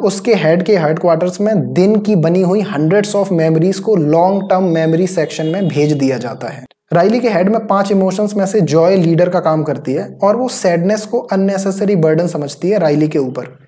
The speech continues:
क्योंकि सैडनेस हमेशा राइली को दुखी करती है, उसे रुलाती है। जॉय सैडनेस को हमेशा कंट्रोल करने की कोशिश करती है ताकि वो राइली को सैड ना कर पाए, उसे रुला ना पाए और राइली हमेशा खुश रहे। राइली अब ग्यारह साल की हो गई है।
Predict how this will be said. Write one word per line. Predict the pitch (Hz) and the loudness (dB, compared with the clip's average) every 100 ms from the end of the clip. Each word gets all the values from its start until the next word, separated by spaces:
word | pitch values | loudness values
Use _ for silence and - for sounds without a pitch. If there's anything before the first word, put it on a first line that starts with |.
| _ _ - | _ _ -2
क्योंकि | 214 220 262 | 2 2 2
सैडनेस | 196 185 220 208 | 2 2 2 0
हमेशा | 156 165 190 | -2 0 2
राइली | 170 165 170 | 2 2 2
को | 170 | 0
दुखी | 143 - 165 | -2 -2 0
करती | 156 - 143 | 0 -2 -4
है, | 131 - - | -6 -6 -6
उसे | 151 170 | -2 0
रुलाती | 147 131 131 135 143 | 2 0 -2 -2 -2
है। | 120 - - _ _ - | -4 -10 -20 _ _ -4
जॉय | 135 170 226 | 0 2 2
सैडनेस | 240 185 190 214 | 2 2 2 0
को | 226 | 0
हमेशा | 185 165 170 214 | 0 0 -2 0
कंट्रोल | 202 185 202 202 | 0 2 2 2
करने | 190 185 | 0 0
की | 190 | -2
कोशिश | 190 175 190 | -2 -2 -2
करती | 180 156 190 | -2 -4 -2
है | 240 | -2
ताकि | 240 180 190 208 | 0 0 2 2
वो | 214 | 2
राइली | 165 160 165 175 196 | 4 4 4 2 0
को | 190 214 - - - - | 0 0 -2 -12 -20 -14
सैड | - 185 185 | -2 2 4
ना | 185 165 | 2 0
कर | 156 | -2
पाए, | 147 147 190 | -2 -4 -6
उसे | - 165 185 156 | -6 -4 -2 0
रुला | 143 143 | 0 0
ना | 139 127 | -4 -6
पाए | 139 160 - - | -8 -8 -10 -6
और | 151 | -2
राइली | 147 147 156 170 | 0 0 0 0
हमेशा | 135 135 131 170 - - _ - | -2 -6 -6 -6 -8 -20 _ -8
खुश | - 160 160 | -2 0 -2
रहे। | 127 113 131 _ _ _ - | -6 -10 -16 _ _ _ -2
राइली | 156 180 202 | 0 2 2
अब | 185 | 2
ग्यारह | 151 160 | 2 2
साल | 165 160 156 | 2 0 0
की | 175 | 0
हो | 143 | 0
गई | 139 139 | 0 -2
है। | 139 | -4